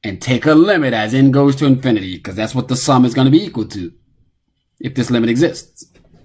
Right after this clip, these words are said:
As n goes to infinity, that, that second term, the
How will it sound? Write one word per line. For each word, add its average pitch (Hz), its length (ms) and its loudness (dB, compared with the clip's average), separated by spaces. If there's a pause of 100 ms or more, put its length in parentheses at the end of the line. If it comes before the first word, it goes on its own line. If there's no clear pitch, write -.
(1500)
As 143 220 -6
n 240 180 0
goes 226 240 -2
to 208 160 0
infinity, 156 760 -2 (140)
that, 139 180 -6
that 151 160 -4
second - 420 -6
term, 143 500 -2 (840)
the 135 240 0